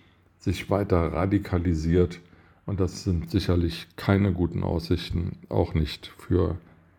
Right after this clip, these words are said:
die europäischen Staaten und auch nicht für Deutschland. Mit diesen Gedanken in den Tag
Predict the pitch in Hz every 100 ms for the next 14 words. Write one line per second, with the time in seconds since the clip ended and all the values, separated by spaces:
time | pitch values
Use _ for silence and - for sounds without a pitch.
0 | - 87 85 85 - - _ _ _ _
1 | - 104 80 82 101 110 110 113 - 101
2 | 90 90 92 87 98 - 82 82 - -
3 | - 82 82 - - - - - 87 107
4 | 104 107 - 98 110 120 107 107 117 127